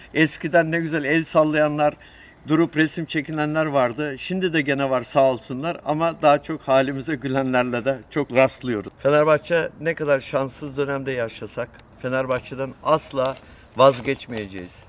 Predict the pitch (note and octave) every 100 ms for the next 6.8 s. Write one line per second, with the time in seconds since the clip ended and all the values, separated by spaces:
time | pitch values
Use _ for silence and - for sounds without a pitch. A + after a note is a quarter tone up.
0 | - C3+ C#3+ C#3+ C#3+ - D#3 D3 C#3 D3
1 | C#3 C#3 B2+ D3+ - - - - D3 C#3
2 | C#3+ C#3 C#3 C3 B2+ B2+ C3+ C3+ - C#3
3 | C#3+ D3 - C#3 C#3+ F#3 - D3+ C#3 C3+
4 | C3 - C#3 C3+ B2 A2 A2 - E3+ E3+
5 | D#3 C#3 C#3+ C#3+ - F3 F3 D3+ D3 D3
6 | D3 - C3 C#3 C3+ B2 C3